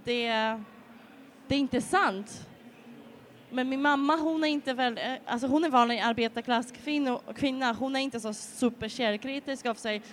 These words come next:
Hon tror på det, vad det sägs på T V. Så hon trodde inte på mig. Och det, "Men, nej, men Darja, jag vet att du försöker lugna ner mig, men jag vill att du ska kolla det hemma." Och då sa jag, "Men, men, men det är inte sant. Alltså då,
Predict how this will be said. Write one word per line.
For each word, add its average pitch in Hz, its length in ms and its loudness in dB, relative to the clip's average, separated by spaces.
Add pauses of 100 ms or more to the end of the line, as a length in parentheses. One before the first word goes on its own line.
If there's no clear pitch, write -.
Hon 370 260 4
tror 294 300 2
på 254 160 0
det, 240 200 2
vad 220 140 -4
det 220 80 -4
sägs 214 280 -6
på 220 140 -4
T 320 260 -2
V. 202 220 -2 (480)
Så - 140 -4
hon 277 200 0
trodde 269 420 0
inte 285 200 -2
på 220 120 -6
mig. 202 320 -2 (440)
Och 240 100 -4
det, 277 80 2
"Men, 311 140 2
nej, 320 120 6
men 320 180 6
Darja, 294 340 4
jag 294 120 4
vet 330 220 0
att 311 60 -2
du 277 80 -2
försöker 285 240 -2
lugna 285 240 2
ner 302 320 4
mig, 269 340 2
men 277 180 -2
jag 277 140 2
vill 269 120 -2
att 254 80 0
du 247 80 -6
ska 269 280 -6
kolla 247 200 2
det 240 160 0
hemma." 254 520 -2 (600)
Och 226 120 0
då 247 180 4
sa 240 140 -4
jag, 220 140 -2
"Men, 233 160 -6
men, 254 200 -2
men 269 140 0
det 277 100 0
är 285 40 0
inte 294 300 -2
sant. 339 440 0
Alltså 226 240 -4
då, 262 340 -2